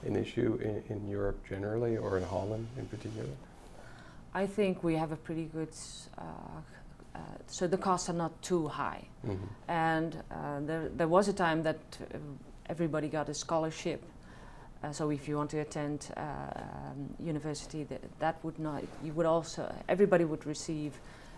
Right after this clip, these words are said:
Speaker 2: a scholarship. And depending on the income of your, uh, parents, you could get a loan or an, uh, so that has changed, and, and, um, people were very much concerned, and students were concerned whether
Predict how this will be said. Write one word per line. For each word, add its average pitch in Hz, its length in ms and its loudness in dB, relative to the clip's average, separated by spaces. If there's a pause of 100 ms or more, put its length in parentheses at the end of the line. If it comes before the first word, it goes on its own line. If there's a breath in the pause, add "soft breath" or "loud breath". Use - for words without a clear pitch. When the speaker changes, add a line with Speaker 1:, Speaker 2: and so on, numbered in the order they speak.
Speaker 2:
a - 20 -6
scholarship. - 540 -4 (760 loud breath)
And 147 300 2
depending 147 420 2
on 147 200 -2
the 143 280 -2
income 151 300 -2
of 143 180 -8
your, 143 160 -4 (220)
uh, - 40 -6 (300)
parents, 151 680 -4 (400)
you 143 200 -6 (320)
could - 140 -2
get 147 160 2
a 147 80 4
loan 160 580 8
or - 80 -4
an, 143 240 -6
uh, - 40 -8 (420 loud breath)
so 190 160 10
that 190 180 12
has 190 300 10
changed, 151 360 2
and, 160 160 0
and, 156 380 -2 (540 loud breath)
um, 160 800 4 (300)
people 196 260 2
were 175 240 8
very 170 260 6
much 165 260 -2
concerned, 160 600 4
and 143 120 -2
students 233 380 2
were 147 120 -2
concerned 143 540 -4
whether 147 320 -2